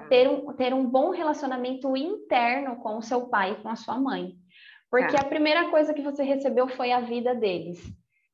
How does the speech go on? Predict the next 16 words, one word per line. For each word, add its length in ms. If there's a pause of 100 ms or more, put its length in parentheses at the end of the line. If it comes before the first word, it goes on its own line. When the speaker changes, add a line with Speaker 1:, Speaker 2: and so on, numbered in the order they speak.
(100)
Speaker 1:
Então, 920
se 240
você 400
não 200
é 160
grato 500
por 200
isso, 580 (640)
você 300
vai 140
ser 160
ingrato 420
com 220
qualquer 380
outra 220
coisa. 400